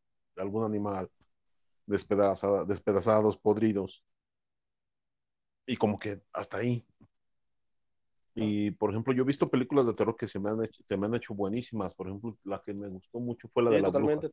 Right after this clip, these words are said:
Speaker 2: total-
Speaker 1: Mm, películas ya antiguas, por así decirlo, porque son de los
Speaker 2: ¿Otra que te
Speaker 1: ochentas,
Speaker 2: haya
Speaker 1: de los
Speaker 2: gustado?
Speaker 1: noventas, y ya estamos en el dos mil veinte.
Speaker 2: Ajá.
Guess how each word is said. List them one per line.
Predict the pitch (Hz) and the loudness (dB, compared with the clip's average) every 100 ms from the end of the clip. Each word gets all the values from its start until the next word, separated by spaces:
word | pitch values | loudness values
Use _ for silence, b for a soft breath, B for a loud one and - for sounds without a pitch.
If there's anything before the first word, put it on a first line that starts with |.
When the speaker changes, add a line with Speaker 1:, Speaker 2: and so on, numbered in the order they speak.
| - | -8
Speaker 2:
total- | 147 - _ _ _ _ _ _ _ _ _ _ _ _ _ _ _ _ _ _ _ _ _ _ - | -8 -10 _ _ _ _ _ _ _ _ _ _ _ _ _ _ _ _ _ _ _ _ _ _ -8
Speaker 1:
Mm, | 113 104 101 104 95 - _ _ _ _ | -4 -2 -2 -2 -4 -8 _ _ _ _
películas | 110 110 - 120 104 - - _ _ _ _ _ _ _ _ _ | 0 2 2 2 0 -2 -14 _ _ _ _ _ _ _ _ _
ya | 110 | 0
antiguas, | 113 110 120 104 104 | 0 2 2 2 0
por | - 95 | -2 -6
así | - 104 | -4 -4
decirlo, | 95 107 104 | -4 -4 -4
porque | 92 - | -8 -10
son | 107 107 | -6 -4
de | 95 | -4
los | 92 | -4
Speaker 2:
¿Otra | 139 180 | -2 0
que | 160 | 0
te | 170 | 2
Speaker 1:
ochentas, | |
Speaker 2:
haya | 175 | 2
Speaker 1:
de | 180 | 2
los | 175 | 0
Speaker 2:
gustado? | 180 | 2
Speaker 1:
noventas, | 104 101 98 92 90 | 2 -2 -4 -8 -8
y | 80 - _ | -12 -16 _
ya | 92 | -14
estamos | - 110 107 | -8 -6 -6
en | 104 | -8
el | 98 87 | -10 -10
dos | 87 101 | -10 -10
mil | 101 | -8
veinte. | 98 101 95 110 120 - 139 | -4 -4 -4 -8 -8 -12 -6
Speaker 2:
Ajá. | 135 139 | -2 -4